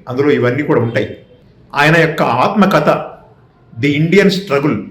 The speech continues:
అనేటువంటి బుక్లో చాలా విషయాలు రాశాడు. బ్రిటిష్ పాలకులు విసిరే రొట్టె ముక్కలను పంచుకోవడం కోసం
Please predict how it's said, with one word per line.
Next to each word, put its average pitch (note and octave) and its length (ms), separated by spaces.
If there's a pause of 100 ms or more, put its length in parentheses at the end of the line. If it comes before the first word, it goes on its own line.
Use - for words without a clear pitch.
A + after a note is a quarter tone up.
(200)
అనేటువంటి C3+ 440
బుక్లో A#2+ 500 (1200)
చాలా E3+ 160
విషయాలు F3+ 340
రాశాడు. - 340 (760)
బ్రిటిష్ F3+ 520 (760)
పాలకులు E3 600 (460)
విసిరే D#3 640 (220)
రొట్టె D#3 300
ముక్కలను F3+ 720 (480)
పంచుకోవడం F#3 680
కోసం D#3+ 460